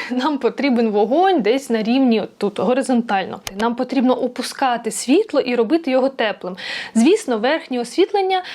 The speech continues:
якщо воно має грати роль технічного, так, щоб щось там прибрати ввечері, це може бути. Але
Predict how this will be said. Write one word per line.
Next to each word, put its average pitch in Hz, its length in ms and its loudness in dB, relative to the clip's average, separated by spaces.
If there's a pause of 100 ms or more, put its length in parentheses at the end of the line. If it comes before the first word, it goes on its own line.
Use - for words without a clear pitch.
(120)
якщо 247 360 0
воно 254 240 2
має 247 300 2
грати 254 440 -2
роль 240 200 2
технічного, 277 680 0
так, 285 220 -2
щоб 208 160 -10
щось 233 320 -2
там 202 180 -2
прибрати 233 560 -2
ввечері, 311 560 -2 (340)
це - 140 0
може 262 360 2
бути. 196 420 -6 (540)
Але 262 520 0